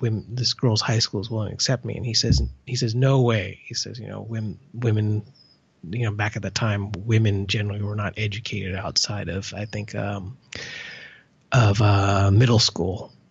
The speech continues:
you know, or junior high school." Again, a man out of time. He doesn't, you know, he, I think he understands the significance of education because, uh, because he later then, you know, when he receives correspondences from people, you know, Matsue is the first one who has to,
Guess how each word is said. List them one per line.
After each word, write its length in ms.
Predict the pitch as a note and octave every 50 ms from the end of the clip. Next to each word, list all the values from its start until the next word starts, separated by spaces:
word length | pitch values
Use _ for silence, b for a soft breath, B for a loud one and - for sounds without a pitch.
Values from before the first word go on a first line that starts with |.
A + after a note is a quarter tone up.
| _ _ -
you 140 | - B2+ G#2+
know, 140 | G#2+ G2+ G2+
or 100 | G#2+ G#2+
junior 300 | G#2+ A#2+ A2+ G2 G2 F#2
high 180 | F#2 - G#2+
school." 420 | G#2+ - - - A2 G#2 A2 - - B B B B B B B B B B B B B _ -
Again, 280 | D#3+ C#3 E3 F#3 D3+ B2
a 40 |
man 260 | A2+ A2+ A#2+ B2 B2 B2+
out 120 | B2+ A#2+
of 80 | A2+ A2+
time. 280 | - - A#2 G2+ G2
He 60 | G2+
doesn't, 360 | G2+ A#2 A2 A2+ A#2 A2 G#2+ G#2+ _ _ _ _
you 120 | - C3+
know, 80 | B2+ A#2+
he, 240 | A2 A2+ A#2+ C3+ C3 -
I 80 | - C#3
think 160 | C3 C#3+ C#3
he 100 | D3 C#3+
understands 540 | C#3 D3 C#3 - - - D#3 C#3+ C#3 B2+ B2+
the 80 | B2+
significance 640 | - - - C3+ C3+ E3+ G3+ G3+ - - D#3 C#3 -
of 80 | C#3 B2
education 800 | B2+ B2 A2+ A2+ - - - A2 A2 G#2 - - A2 G#2+ G#2+ G#2+
because, 240 | G#2+ A2 - B2 G#2+
uh, 380 | G#2+ A2 A#2 A#2 - - - - F#2+
because 260 | A#2+ A#2 A2 - A#2+ G#2+
he 120 | A2 A2
later 280 | A2+ A#2+ A#2 A2+ A2+ A2
then, 320 | G#2 A2+ A2 A2 G#2+ G#2 B B B B B B B B B B B
you 80 | C#3+
know, 100 | B2+ A#2
when 160 | A2 A2+ A2+ A2+
he 240 | A2+ A2 B2+ B2+
receives 460 | - A2+ A2 G#2+ - - C#3 C3+ A#2+ -
correspondences 960 | - - C3 A2 G#2+ - - - A#2+ A#2 A#2+ B2 B2 A#2 B2 B2+ G#2+ G2 -
from 480 | - - - A2+ G2+ G2 G2+ G2 G2 G2+
people, 340 | - - A2+ A2+ - G#2+ G#2
you 80 | G2+ G#2
know, 220 | G2 G2+ G2+ G2+
Matsue 400 | G2+ G#2 G2+ F#2+ - - - A#2
is 120 | G#2+ G#2
the 60 | - A2
first 280 | - - A#2 G#2+ -
one 160 | A2 G#2+ G#2
who 60 | G#2 G2+
has 240 | G#2 G#2 G2+ -
to, 220 | - G#2+ G#2+ G2